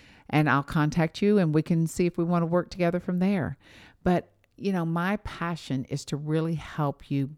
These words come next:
be the best you can be and have every opportunity out there. Connect to that opportunity. And I just wanna remind you, and I close with this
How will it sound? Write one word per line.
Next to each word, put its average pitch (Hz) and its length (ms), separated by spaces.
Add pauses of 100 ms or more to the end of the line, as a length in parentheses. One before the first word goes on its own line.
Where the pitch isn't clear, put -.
be 147 280
the - 120
best - 440
you 139 60
can 127 200
be 127 420
and 135 180
have 151 520 (180)
every 175 380
opportunity 156 880 (420)
out 143 240
there. 107 160
Connect 151 480
to 156 100
that 131 200
opportunity. 123 880 (600)
And 147 320 (120)
I 160 120
just 202 340
wanna 240 160
remind 151 560
you, 127 100
and 131 100
I 110 60
close 202 320
with 202 100
this 165 200